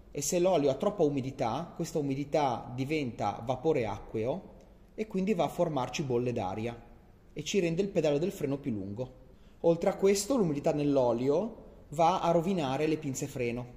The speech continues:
perché va a intaccare il metallo e poi le fa bloccare. Quindi è molto importante sostituire spesso l'olio. Le case automobilistiche di solito dicono di farlo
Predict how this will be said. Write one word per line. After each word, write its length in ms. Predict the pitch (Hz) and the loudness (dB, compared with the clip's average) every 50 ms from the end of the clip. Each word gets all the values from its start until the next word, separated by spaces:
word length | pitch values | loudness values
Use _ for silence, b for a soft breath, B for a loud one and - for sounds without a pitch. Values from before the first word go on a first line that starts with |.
| - - - | -20 -14 -8
perché 220 | - 131 - 151 | -8 -4 -4 -2
va 80 | 135 147 | -2 0
a 60 | 139 | -2
intaccare 420 | 143 143 - 143 - 160 147 135 127 | -2 -2 -6 -6 -4 -4 -2 -2 -2
il 60 | 131 | -2
metallo 960 | 135 131 - 135 104 104 107 113 131 160 208 262 - - - - - - - | -4 -4 -4 -4 -4 -2 -2 0 0 0 0 -2 -4 -10 -16 -20 -20 -20 -6
e 100 | - - | -6 -4
poi 160 | - - 131 135 | 0 2 2 2
le 80 | 147 | 2
fa 140 | - 139 117 | 0 -2 -2
bloccare. 580 | 120 120 120 120 - - 98 95 98 113 120 - - - - - - - - - - - - - - - - - - - - - | 0 -2 -2 -2 -4 -4 -4 -4 -4 -4 -6 -8 -10 -16 -20 -20 -20 -20 -20 -20 -20 -20 -20 -20 -20 -20 -20 -20 -20 -20 -20 -6
Quindi 180 | - 196 175 170 | -4 0 0 2
è 60 | 170 | 2
molto 180 | 190 185 185 | 0 0 0
importante 600 | 170 165 214 226 226 - 170 147 147 151 147 175 | 0 0 0 0 2 2 0 0 0 0 -2 -4
sostituire 500 | 165 - 160 - - - - 143 143 143 | -4 -4 -6 -8 -8 -6 -2 0 0 0
spesso 360 | 143 - - 131 131 - 143 127 | 0 -2 -6 -6 -4 0 0 2
l'olio. 580 | 117 110 110 113 113 113 117 113 113 B B B B B B - | 2 4 2 2 0 -2 -2 -4 -6 B B B B B B -4
Le 120 | 156 165 | -4 -2
case 220 | 160 - 165 160 180 | 0 0 0 0 0
automobilistiche 760 | 175 170 175 175 175 170 180 165 170 175 - - 175 175 175 | -2 -2 0 0 0 0 0 0 -2 -4 -4 -6 -4 -4 -2
di 80 | 170 165 | -2 -2
solito 400 | - - 135 139 139 135 151 135 | 0 2 2 2 2 0 -2 -2
dicono 320 | 127 127 127 143 135 135 | -2 -4 -4 -4 -4 -4
di 100 | 139 151 | -6 -6
farlo 540 | - - 135 123 123 123 131 131 131 127 | -6 -4 -2 -2 0 -2 -2 0 -2 -2